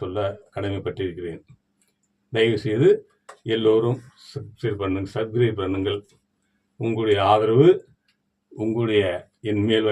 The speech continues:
என்பால் வைத்திருக்கும் அன்பு, நீங்கள் சப்ஸ்கிரைப் செய்தால் எங்களுக்கு மனோதைரியமும் ஆவலும்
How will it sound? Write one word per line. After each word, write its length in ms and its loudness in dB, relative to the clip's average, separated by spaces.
என்பால் 400 0
வைத்திருக்கும் 500 -4
அன்பு, 280 0
நீங்கள் 420 -4
சப்ஸ்கிரைப் 480 -2
செய்தால் 360 4
எங்களுக்கு 380 0
மனோதைரியமும் 720 2
ஆவலும் 540 2